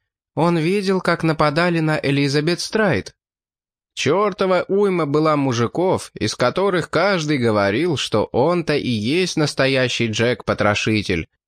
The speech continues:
включая уборщика навоза, эмигрировавшего в Австралию.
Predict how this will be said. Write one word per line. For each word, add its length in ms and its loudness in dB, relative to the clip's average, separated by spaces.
включая 640 0
уборщика 640 0
навоза, 680 0
эмигрировавшего 1000 0
в 80 0
Австралию. 840 0